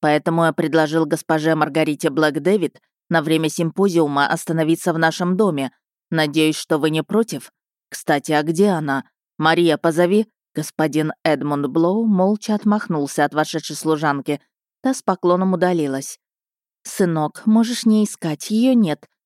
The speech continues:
Собрала вещи, фамильяров и уехала», произнесла госпожа Виолетта Блоу. «Подождите, как уехала?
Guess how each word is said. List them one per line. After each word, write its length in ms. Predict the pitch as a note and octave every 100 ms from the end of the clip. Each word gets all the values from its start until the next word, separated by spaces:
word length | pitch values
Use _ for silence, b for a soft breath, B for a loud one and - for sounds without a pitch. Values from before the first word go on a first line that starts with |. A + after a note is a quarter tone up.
| _
Собрала 540 | - G#3 F3+ F3 F3
вещи, 340 | F3 A#3+ - D#3+
фамильяров 720 | G3 F#3+ F#3 G3 A#3+ D#3 -
и 80 | B3+
уехала», 600 | A#3+ D#3 D#3+ - D#3 E3 _ _ _ -
произнесла 560 | E3+ E3+ D#3+ E3 E3+
госпожа 480 | D#3 E3 - E3+ E3
Виолетта 560 | D#3+ E3 D#3+ D#3 - D#3+
Блоу. 400 | D#3+ D#3 D3 D3+ _ _ _ _ _ _
«Подождите, 800 | C3 B2+ C#3+ D3+ D3+ F3 - C3
как 240 | - F#3 -
уехала? 600 | F3+ E3 D3+ D3 C#3